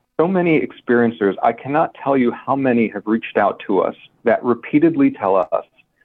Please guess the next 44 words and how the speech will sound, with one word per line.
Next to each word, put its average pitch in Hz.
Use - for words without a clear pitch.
that 110
one 131
of 160
the 135
first 156
things 139
they 123
did 113
when 110
they 107
had 117
their 117
experience 101
was 101
reach 135
out 104
to 113
their 110
church, -
because, 110
of 107
course, 117
the 98
church, 117
from 113
their 127
perception, 107
and 135
really 135
on 123
a, 98
on 113
a 101
global 113
scale, 107
is 123
the 131
place 165
where 123
most 147
people 117
go 104
to 117
experience, 110